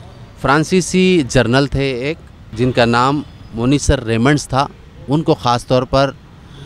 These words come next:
बुलवाया गया था सेवनटीन एटी सिक्स में, बुलवा कर यहाँ पर एक छोटा सा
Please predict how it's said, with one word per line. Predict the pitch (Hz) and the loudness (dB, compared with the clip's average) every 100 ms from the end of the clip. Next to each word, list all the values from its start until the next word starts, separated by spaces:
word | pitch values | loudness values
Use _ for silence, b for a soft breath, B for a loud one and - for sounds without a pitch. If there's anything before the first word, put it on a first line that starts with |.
| B B | B B
बुलवाया | 113 117 113 127 127 | -2 2 2 2 0
गया | 120 120 | 0 0
था | 117 131 131 107 | -2 -2 -4 -4
सेवनटीन | - 120 113 110 135 110 | -4 -2 -2 0 0 0
एटी | 113 123 113 | -2 0 -2
सिक्स | 120 - | -2 -2
में, | 127 113 | -2 0
बुलवा | 107 113 127 | 2 4 2
कर | 123 127 123 | 0 -4 -4
यहाँ | 113 104 113 | -6 -6 -6
पर | 127 120 | -4 -4
एक | 117 117 - 98 - | -2 -4 -4 -14 -4
छोटा | 120 113 120 | 0 2 2
सा | 113 120 | 2 0